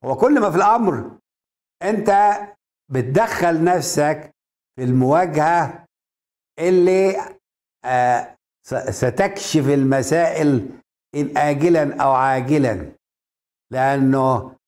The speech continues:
زي ما أنا بتكلم كده معاك دلوقتي، آه، أنا عمال أقول رأيي، و، آه،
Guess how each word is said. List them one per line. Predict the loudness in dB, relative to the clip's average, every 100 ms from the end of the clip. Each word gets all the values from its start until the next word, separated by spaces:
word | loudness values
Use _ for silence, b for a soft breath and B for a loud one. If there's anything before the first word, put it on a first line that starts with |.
| -6
زي | -2
ما | 0
أنا | 2 0
بتكلم | 0 0 2 2
كده | 2 2
معاك | 2 -2
دلوقتي، | -2 -2 0 -2 -6 -18 _ _ _ _ _ _ _ -6
آه، | -4
أنا | -2 -2 0
عمال | 0 0 0
أقول | 0 0
رأيي، | 0 0 -2 -8 -12 _ _ _ _ _ _ _ _ _ -4
و، | 0
آه، | 2 2 2 0 -2 -2 0 2 2 0 -2 -8